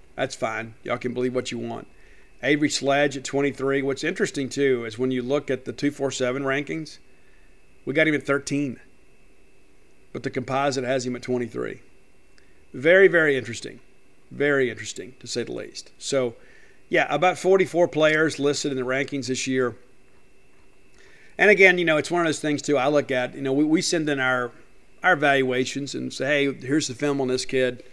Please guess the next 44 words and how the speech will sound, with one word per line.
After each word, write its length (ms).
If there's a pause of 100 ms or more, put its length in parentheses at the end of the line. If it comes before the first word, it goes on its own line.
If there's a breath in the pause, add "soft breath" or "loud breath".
(580 soft breath)
This 140
is 120
what 120
I 20
like 260
about 220
him. 60
This 160
is 80
what 140
I 80
don't." 340
I, 160
you 120
know, 80
here's 260
what 100
I 120
do. 340 (760 soft breath)
Uh, 300
I 200
don't 460
become 340
partial 520
to 120
kids 380
just 300
because 240
they're 100
coming 300
to 40
Mississippi 360
State. 300
And 100
maybe 200
some 200
of 120
you 120
would 120
like 240
it 60
if 140
I 80
did, 360